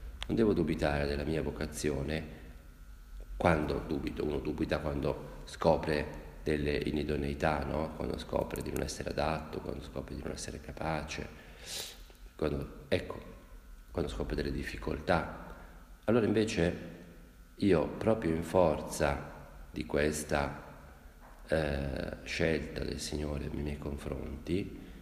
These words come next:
io divento adatto, non so come dire. Eh, io in realtà questo concetto forse può sembrare difficile, ma è, è ba-, è semplicissimo se si pensa a, a, ai genitori che diventano, cioè ragazzi e ragazze che diventano genitori.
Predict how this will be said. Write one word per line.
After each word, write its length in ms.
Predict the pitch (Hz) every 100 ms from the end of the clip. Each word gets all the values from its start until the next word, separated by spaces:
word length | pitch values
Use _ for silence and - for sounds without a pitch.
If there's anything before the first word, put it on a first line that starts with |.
| -
io 580 | - 101 104 - - - - - - - - - - - - - - - - -
divento 560 | - 90 92 101 101 82
adatto, 500 | 87 82 - - -
non 100 | 73
so 160 | 73 76
come 200 | - -
dire. 340 | - 50 - - -
Eh, 140 | - - - - - - - -
io 180 | - 87
in 80 | 82
realtà 600 | 67 69 78 76 - - - -
questo 240 | 73 -
concetto 340 | 85 78 85 76
forse 220 | 82 78
può 100 | 73
sembrare 280 | 78 78 76
difficile, 460 | 76 82 - 73
ma 100 | 71
è, 60 | 71 -
è 100 | 80
ba-, 160 | 73
è 260 | - 73 65
semplicissimo 1000 | - 85 80 95 82 - 82 80 76 - - -
se 160 | - 85
si 140 | 80
pensa 840 | 78 80 78 76 - 78 76 - - - - - -
a, 100 | 82 - - -
a, 180 | 85 76
ai 180 | - 78
genitori 540 | 80 87 85 78 78
che 120 | 78 76
diventano, 880 | 76 76 73 73 76 78 - - -
cioè 140 | -
ragazzi 460 | 78 73 78 76 -
e 20 |
ragazze 440 | 80 80 78 78 -
che 80 |
diventano 560 | 76 73 71 - 73 69
genitori. 800 | - 73 73 73 67 71 69 -